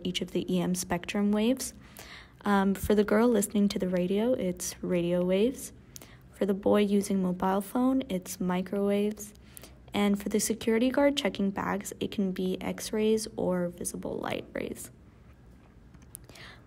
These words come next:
Part B states all waves can be reflected, refracted,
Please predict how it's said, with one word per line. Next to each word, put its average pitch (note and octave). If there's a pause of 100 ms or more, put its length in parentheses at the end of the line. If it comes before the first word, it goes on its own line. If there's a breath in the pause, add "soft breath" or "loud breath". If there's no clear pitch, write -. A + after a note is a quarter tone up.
Part A#3+
B C4+
states G3 (160)
all A3
waves G3
can G3+
be G3
reflected, G3+
refracted, F#3